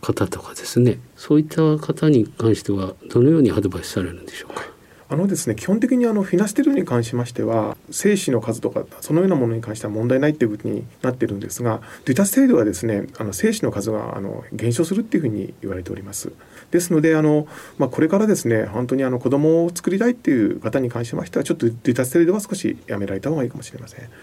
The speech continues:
Speaker 2: それからですね、あの、不妊治療今結構される方多いと思うんですが、何かまあ、生殖にトラブルがある方はですね、この二剤を飲むと結構ですね、異常な、あの、例えば精子の数とか、精子の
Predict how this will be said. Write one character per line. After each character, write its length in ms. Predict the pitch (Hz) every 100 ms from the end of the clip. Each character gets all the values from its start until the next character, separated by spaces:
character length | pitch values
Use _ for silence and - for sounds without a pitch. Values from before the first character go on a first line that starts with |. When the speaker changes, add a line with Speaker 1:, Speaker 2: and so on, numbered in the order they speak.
| - -
Speaker 2:
そ 140 | - 156
れ 40 |
か 120 | 208
ら 60 | 208
で 100 | 165
す 120 | -
ね、 80 | 113
あ 80 | 110
の、 100 | 104
不 120 | 143
妊 180 | 175 220
治 100 | 262
療 100 | 226
今 160 | 147
結 180 | 120 131
構 60 | 110
さ 140 | 113
れ 60 | 110
る 80 | 117
方 180 | 110
多 160 | 101 110
い 40 |
と 80 | 113
思 140 | 98 98
う 20 |
ん 60 |
で 80 | 101
す 160 | - 113
が、 240 | 110 101 - - -
何 180 | 127 202
か 100 | 160
ま 120 | 131
あ、 100 | - -
生 180 | - 156
殖 260 | 151 - 170
に 220 | 175 170
ト 80 | 165
ラ 100 | 214
ブ 80 | 302
ル 100 | 202
が 80 |
あ 40 | 120
る 80 | 110
方 160 | 104 104
は 80 | 101
で 100 | 92
す 120 | -
ね、 200 | 107 98 -
こ 120 | 143
の 60 |
二 120 | 151 196
剤 240 | 202 127
を 100 | 110
飲 180 | 107 110
む 120 | 101
と 200 | 120 104
結 220 | - 226
構 120 | - 110
で 80 |
す 100 | 95
ね、 180 | 110 104 98 120
異 60 |
常 180 | 117 151
な、 240 | 180 185 180 -
あ 40 |
の、 100 | 120
例 100 | 123
え 20 | 120
ば 80 |
精 220 | - 156 127
子 60 |
の 100 | 110
数 180 | 110 101
と 100 | 101
か、 220 | 92 - -
精 180 | - 147
子 140 |
の 100 | 120